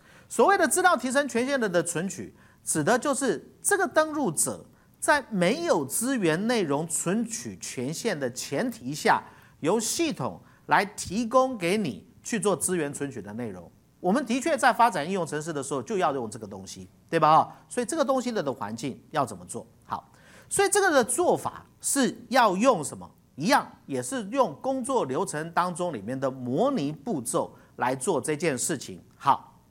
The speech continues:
可是问题又来了哦，问题又来了。请问，如-，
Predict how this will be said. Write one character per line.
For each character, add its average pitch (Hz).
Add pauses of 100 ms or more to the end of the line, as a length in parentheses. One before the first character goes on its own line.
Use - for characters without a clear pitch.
(300)
可 147
是 190
问 247
题 143
又 156
来 104
了 110
哦， 101
问 160
题 135
又 135
来 92
了。 92 (1700)
请 143
问， 196 (840)
如-， 349